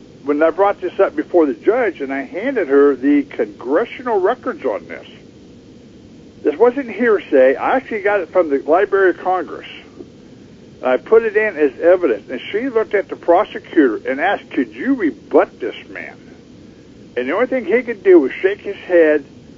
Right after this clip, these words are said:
no to the answer. And then I went on to explain that in the Federal Registry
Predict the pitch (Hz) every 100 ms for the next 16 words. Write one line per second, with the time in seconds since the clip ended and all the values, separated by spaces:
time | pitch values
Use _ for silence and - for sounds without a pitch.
0 | - - - - 123 147 196 233 156 113
1 | 113 - 156 151 147 165 180 - 117 127
2 | 123 190 277 247 190 175 160 147 180 196
3 | - 170 147 - - - 180 220 220 143
4 | 104 98 - - - - - - - -
5 | 139 147 - 165 202 180 - 196 202 190
6 | 139 143 240 - 123 - - 95 78